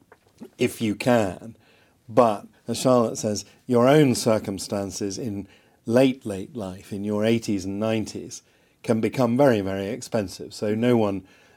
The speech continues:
no, uh, no one should, as it were,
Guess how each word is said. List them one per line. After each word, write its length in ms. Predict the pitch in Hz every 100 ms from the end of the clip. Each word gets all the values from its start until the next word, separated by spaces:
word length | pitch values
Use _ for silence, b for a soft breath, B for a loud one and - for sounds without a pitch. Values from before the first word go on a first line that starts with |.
| -
no, 220 | 117 117
uh, 1600 | - - 196 190 - 214 180 - 262 269 247 - - 226 -
no 240 | 220 143 127
one 220 | 117 110
should, 240 | - 110
as 160 | 101 95
it 100 | 139
were, 260 | 127 104